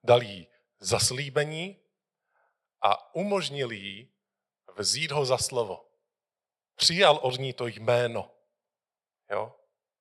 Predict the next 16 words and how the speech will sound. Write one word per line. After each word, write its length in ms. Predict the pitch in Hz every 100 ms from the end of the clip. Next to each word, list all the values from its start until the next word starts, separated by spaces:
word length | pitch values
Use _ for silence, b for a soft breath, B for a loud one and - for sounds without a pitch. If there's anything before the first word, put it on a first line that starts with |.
| _ _ _ _ _ _ _ _ _
Bůh, 460 | 107 127 135 131 -
který 420 | - - 113 110
mě 220 | 104 101 92
vidí. 500 | - 101 98 92 190 _ _ _ _ _ _ _ _ _ _ _ _ _ _ _ _ _ _ -
Jo. 180 | - - _ _ _ _ _ _ _ _ _ _ _ _ b b b b b b b _
O 140 | - 214
Izmaelovi 760 | 131 131 170 170 170 147 175 170
a 80 |
Izmaelitech 680 | 113 123 147 151 143 147 -
pak 220 | - 127
máme 280 | 135 131 131
v 60 | -
Biblii 320 | 117 117 117
jenom 220 | 113 113
velmi 300 | 117 120 113
takové 640 | 117 - 113 104 95 87